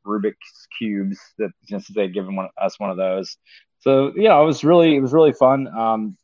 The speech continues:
so the venue, the swag, everything was really cool, well organized. The spe-, the, uh,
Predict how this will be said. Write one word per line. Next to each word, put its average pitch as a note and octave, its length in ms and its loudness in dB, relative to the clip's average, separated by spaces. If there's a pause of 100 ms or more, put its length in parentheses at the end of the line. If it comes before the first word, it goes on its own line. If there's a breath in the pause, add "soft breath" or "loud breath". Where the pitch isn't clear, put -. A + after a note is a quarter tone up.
(120)
so C3+ 180 0
the A2+ 80 -4
venue, D3+ 360 0
the C3+ 60 -2
swag, C#3 380 2
everything C3 240 -4
was A2 120 -6
really A#2+ 180 0 (100)
cool, C#3+ 240 2
well C3 200 6
organized. B2+ 600 -2
The G2 60 -14
spe-, B2+ 340 -6
the, G#2+ 300 -4
uh, G2+ 300 4